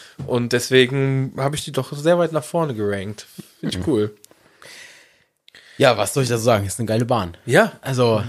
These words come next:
Speaker 1: Macht Spaß. Macht, macht einfach Spaß.
Speaker 2: Die B und, also bei B und M ist halt so, also entweder man liebt's oder man hasst's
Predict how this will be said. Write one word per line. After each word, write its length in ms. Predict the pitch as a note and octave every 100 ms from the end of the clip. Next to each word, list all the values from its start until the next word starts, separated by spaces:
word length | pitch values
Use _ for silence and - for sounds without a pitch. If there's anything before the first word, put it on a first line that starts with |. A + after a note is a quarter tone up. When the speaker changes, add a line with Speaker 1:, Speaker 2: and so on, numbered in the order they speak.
| B2 A#2+
Speaker 1:
Macht 300 | A#2 D3+ -
Spaß. 480 | - G3+ A#3 - - _ -
Macht, 220 | D3+ -
macht 180 | F#3 G#3
einfach 240 | F3+ G3+
Spaß. 440 | - G#3 D#3 B2 -
Speaker 2:
Die 60 | A2+
B 160 | G#2 C#3
und, 100 | D3
also 200 | C3 C3
bei 140 | D3+
B 120 | D#3
und 120 | D#3+
M 160 | C3+ D#3+
ist 120 | F#3
halt 180 | E3+ D3+
so, 140 | D#3 -
also 200 | B2+ A2+ - _
entweder 380 | - B2+ B2 G#2+
man 140 | G#2+
liebt's 220 | A2 A#2+ -
oder 100 | F#2
man 160 | E2+
hasst's 400 | G2 - - -